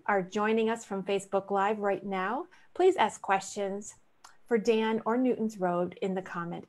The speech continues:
area. Before we get back to Dan, we're going to learn a little bit more about Newton's Road,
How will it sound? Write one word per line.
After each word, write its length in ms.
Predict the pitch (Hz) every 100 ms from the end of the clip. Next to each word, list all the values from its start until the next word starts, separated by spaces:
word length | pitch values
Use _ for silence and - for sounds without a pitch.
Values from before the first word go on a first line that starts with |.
| -
area. 460 | 170 170 156 - - - - - - _ _ _ _ - - - _ _
Before 240 | 240 302
we 100 | 294
get 160 | 285 277
back 200 | 269 262
to 100 | 277
Dan, 340 | 254 254 262 247
we're 140 | 226
going 320 | 220 208 208
to 140 | 214 202
learn 220 | 208 202
a 60 |
little 220 | 202 247 269
bit 120 | 254
more 200 | 240 240
about 260 | 220 196
Newton's 340 | 214 220 202 185
Road, 380 | 196 214 330